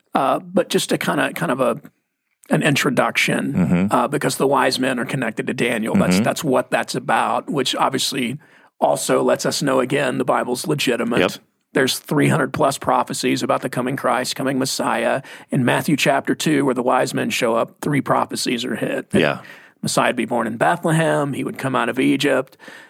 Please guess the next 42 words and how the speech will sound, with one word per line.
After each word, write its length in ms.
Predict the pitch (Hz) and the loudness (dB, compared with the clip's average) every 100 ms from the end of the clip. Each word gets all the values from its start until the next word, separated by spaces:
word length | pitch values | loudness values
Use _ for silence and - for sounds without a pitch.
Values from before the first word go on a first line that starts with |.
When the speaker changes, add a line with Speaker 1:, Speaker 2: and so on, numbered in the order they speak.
| - _ | -20 _
Speaker 1:
and, 520 | 127 120 117 113 143 | 0 2 2 0 2
uh, 360 | 135 143 143 - | 2 2 2 2
there 120 | 123 | 2
would 100 | 123 | 2
be 80 | 123 | 2
weeping 400 | 117 113 113 120 | 2 2 0 -2
in 100 | 110 | 0
Ramah. 540 | 110 107 113 120 - - | 0 0 0 0 -2 0
Speaker 2:
Mm-hmm. 360 | - 170 160 | 0 2 2
Speaker 1:
And, 120 | 139 143 | 2 0
and 100 | 131 | 0
all 360 | 147 143 143 | 2 4 2
of 100 | 131 | 0
that, 200 | 127 123 | 0 0
go 100 | 139 | 0
back 200 | 143 - | -2 -2
and 100 | 127 | -4
listen 200 | 120 - | -2 -2
to 60 | 131 | -2
the 80 | 127 | -2
sermon 320 | - 135 120 | -2 -2 -4
if 100 | 110 | -2
you 80 | 127 | 0
missed 240 | 117 - | 0 0
it, 120 | - 160 | -2 0
but 140 | 131 | 2
all 360 | 143 143 147 147 | 4 4 2 0
of 120 | 135 | 0
that 220 | 123 117 | 0 0
is, 180 | 120 - | -4 -4
is, 220 | 147 120 | -6 -4
is 220 | - 123 | -4 -4
right, 340 | 127 117 110 - _ _ _ _ - | 0 0 0 -6 _ _ _ _ -2
is 180 | 127 | 0
right 280 | 143 120 110 | 2 2 2
there. 420 | - 117 113 113 - - - _ | 0 0 0 0 -6 -20 -20 _
But 140 | - | 2
yeah, 180 | 185 127 | 4 2
massive 580 | 123 135 156 185 208 165 | 0 0 0 0 -2 -2
interruption. 760 | 139 120 - - - - 131 - - - - _ | -2 -2 -4 -4 -4 -4 -8 -16 -20 -20 -20 _
So 260 | - 190 151 | -2 0 2
Daniel, 840 | 131 143 156 220 175 120 117 139 | 2 2 4 4 4 2 -2 -6